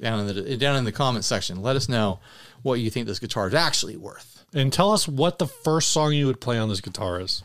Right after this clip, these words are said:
Speaker 1: Right. <laughs> I wish one would come to me, but I have no suggestions.
Speaker 2: Uh, Round and Round, Rat.
Speaker 1: Ah, there you go.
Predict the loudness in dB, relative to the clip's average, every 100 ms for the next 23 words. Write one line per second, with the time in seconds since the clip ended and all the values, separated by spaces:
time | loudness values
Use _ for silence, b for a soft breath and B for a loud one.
0 | 0 4 4 2 -2 -8 -10 -16 _ _
1 | _ _ _ _ _ _ -20 -20 -16 -6
2 | B B B B B B -2 0 2 0
3 | 0 0 0 -2 -10 -4 0 0 0 -2
4 | -4 -8 -8 B B B B B -2 0
5 | 2 2 2 -2 -4 -4 -8 -6 2 4
6 | 6 6 4 4 2 2 0 0 2 4
7 | 2 2 0 0 -4 -2 0 0 -6 -6
8 | 0 2 4 4 4 4 4 4 4 4
9 | 4 4 4 4 2 -2